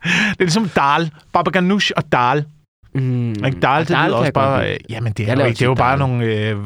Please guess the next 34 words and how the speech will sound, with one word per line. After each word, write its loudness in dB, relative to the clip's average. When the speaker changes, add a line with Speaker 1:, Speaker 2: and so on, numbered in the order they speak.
Speaker 1:
øh, -4
røde -2
linser -4
med -4
noget -6
halløj, -4
ikke? -4
Altså, -4
Speaker 2:
Ej, -4
Speaker 1:
det -6
er -4
jo 0
Speaker 2:
så 0
Speaker 1:
ikke 2
Speaker 2:
laver 0
du -2
det -8
forkert. -12
Så -20
laver -12
du, -8
Speaker 1:
Nå. -2
Speaker 2:
du -2
laver -8
en, -10
så -12
skal -10
du -6
lave -4
en -4
lille -6
rejse -6
til, -8
og -8